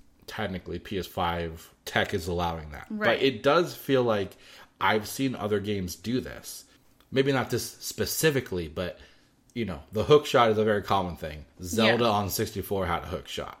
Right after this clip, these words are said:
Speaker 1: right? Obviously a much smaller scale of loading things, but, like, and if you look at the, the Halo games on the Master Chief Collection, they had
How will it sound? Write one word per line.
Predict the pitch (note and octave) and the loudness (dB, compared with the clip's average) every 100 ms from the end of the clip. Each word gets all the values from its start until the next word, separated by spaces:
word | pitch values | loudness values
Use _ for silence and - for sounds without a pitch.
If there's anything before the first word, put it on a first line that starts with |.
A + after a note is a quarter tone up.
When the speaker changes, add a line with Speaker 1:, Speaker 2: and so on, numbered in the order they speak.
| - | -4
Speaker 1:
right? | G2+ G2 F#2+ - _ _ _ _ G2+ | -2 0 -4 -10 _ _ _ _ -4
Obviously | G2+ F2+ F#2+ | -2 -2 -2
a | |
much | F#2+ F#2+ | -2 -4
smaller | - G2 E2 | -4 -4 -6
scale | - F#2+ F2+ | -6 -4 -4
of | E2 G2 | -4 -2
loading | G#2 F2+ E2 | -2 -2 -6
things, | F2+ E2 F2 | -8 -8 -10
but, | - F2+ - | -8 -8 -8
like, | E2+ D2+ - _ _ - | -10 -10 -14 _ _ -4
and | A#2 | 0
if | A2+ | 0
you | A2+ | 2
look | B2+ | 2
at | A#2+ G2 | 2 2
the, | A2 | 0
the | G#2 | 0
Halo | F#2+ C3 C3+ A#2 | 2 4 6 4
games | G2 F#2 E2+ E2+ F2+ - - - | 2 -2 -2 -4 -6 -8 -14 -8
on | G#2 F#2+ F#2+ F#2+ F#2 F#2 - - _ _ _ _ _ _ _ - - | -2 0 0 0 -2 -6 -12 -20 _ _ _ _ _ _ _ -20 -14
the | A2 | 0
Master | A2+ A2 G2 | 2 2 -4
Chief | - A2 | -4 -4
Collection, | - E2 D#2+ - F#2+ G2 _ - _ | -2 -4 -6 -6 -6 -8 _ -20 _
they | F#2+ | -6
had | F#2+ G2 F#2+ F#2 F2 | -2 0 2 0 -4